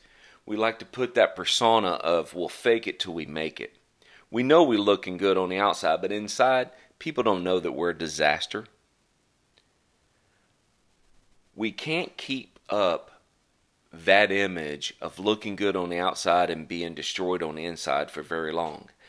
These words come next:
unless we allow God to come into our lives and work at the root of the issue. That smell of smoke will eventually overtake us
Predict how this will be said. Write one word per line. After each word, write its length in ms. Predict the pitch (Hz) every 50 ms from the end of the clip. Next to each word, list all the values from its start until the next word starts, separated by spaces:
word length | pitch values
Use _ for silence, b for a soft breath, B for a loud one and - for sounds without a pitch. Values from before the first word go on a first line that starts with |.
| b b b b b
unless 380 | - 92 95 98 98 - - 104
we 80 | 101
allow 320 | 92 90 98 98 95 95 92
God 420 | 92 - 95 98 104 98 95 87
to 60 | 90
come 240 | - - 87 80 90
into 260 | 95 104 107 104 104
our 140 | 98 95 90
lives 480 | 85 87 92 90 82 78 76 73 - - B B B B
and 180 | - - 87 85
work 420 | 95 104 107 98 - - - _ _ -
at 200 | 85 82 - -
the 60 | 85
root 280 | 73 - 92 92 85 85
of 60 | 80
the 140 | 87 90 95
issue. 320 | 101 - - - - - - _ _ _ _ _ _ _ _ _ _ _ _ _ _ _ b b b b b b -
That 120 | 92 85
smell 320 | - - 120 131 135 127
of 80 | 107 -
smoke 380 | - - 123 123 127 123 - 95
will 140 | 92 82
eventually 640 | 80 87 80 82 110 123 131 - - 98 92 90 - -
overtake 640 | - 117 139 135 107 - - - 123 117 117 - -
us 220 | 85 80 - -